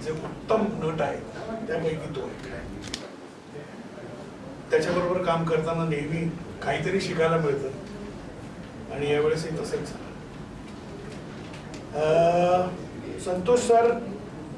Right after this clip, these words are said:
मगाशी त्यांना मी म्हणालो की ते खूप इझी आहेत, म्हणजे सोपे आहेत. ते, अ,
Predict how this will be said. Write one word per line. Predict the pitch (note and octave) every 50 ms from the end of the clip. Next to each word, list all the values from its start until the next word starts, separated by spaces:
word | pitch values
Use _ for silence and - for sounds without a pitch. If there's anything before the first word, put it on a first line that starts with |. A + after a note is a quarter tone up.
| - - - - D#3+
मगाशी | D#3 E3 F#3 F#3 G3 G3+
त्यांना | - G3 F3 F3+ F3+ F#3
मी | F3+ F3+ F3+ - - - F3 E3
म्हणालो | E3 - C#3+ D3 D#3 E3 E3 E3
की | F#3 F#3+ F#3 - - - - - - - - - - - - - - - - - - -
ते | A#3 G#3 -
खूप | C4+ C#4+ C#4 -
इझी | - G3 F#3+ - A#3+ A#3 G3+
आहेत, | - - - - - - - - - - - - - - - -
म्हणजे | - - F3+ F#3 F#3 - - - -
सोपे | G3 F3+ F#3 G#3 G3+
आहेत. | D3+ - - - - - - - - - - - - - - - - - - - - - - - - - - - - - - - - -
ते, | F3+ F#3+ G3 G3+ G3+ G3+ G3+ - - -
अ, | D#3+